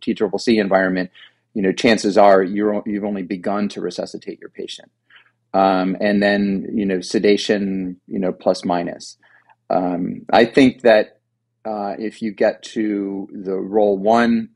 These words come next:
level, um, you can be much more resourced. Uh, and then, you know, the points that you make about, um,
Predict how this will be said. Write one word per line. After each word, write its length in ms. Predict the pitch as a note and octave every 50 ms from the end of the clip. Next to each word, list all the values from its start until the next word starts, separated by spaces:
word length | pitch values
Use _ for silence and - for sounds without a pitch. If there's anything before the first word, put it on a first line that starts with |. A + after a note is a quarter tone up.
| _ _
level, 500 | G#2+ G#2+ G2+ G2 F#2+ F#2+ F2+ F2+ F#2+ - _ _ _ _ _ _ _ - -
um, 380 | F2+ F#2 F#2+ F#2 F2+ F2+ F#2+
you 680 | G#2 G#2 G2 G2 G#2 G#2 G2+ G2+ G#2 G#2 G2 F#2+ G2+ - _ - - _
can 340 | - - B2 A#2 A#2 A#2 A2
be 380 | A#2 G#2 G#2 G2 G2 F#2+ - _ _ _ _ _ _ _ -
much 260 | G#2+ A2 G#2+ - -
more 200 | A#2 G#2 G2+ F#2+
resourced. 720 | F#2+ G2 F#2+ - - - F#2 F2+ F2+ F#2 - - - - _ _ _ _ _ _ _ _ _ -
Uh, 200 | F#2+ F#2+ F#2+ - -
and 180 | G2 G2 G2
then, 420 | G#2 G#2 G#2 G#2 G#2 G2+ G2 F#2 - _ _
you 220 | - - G#2+ G2+ G2+
know, 120 | G2+ G2+
the 120 | F#2 F#2+
points 340 | F#2 - - A2 G#2 G2+ -
that 140 | - G#2 -
you 160 | G#2 G2+ G2
make 340 | G2+ G2 G2 F#2+ F#2+ F2+ - _
about, 640 | - F#2 F#2+ F2+ F#2 F#2+ F2+ F#2 F#2 F2+ F#2 - - _ _ _
um, 480 | F#2+ F#2 F2+ F2+ F2+ F2 F2+ F#2 F#2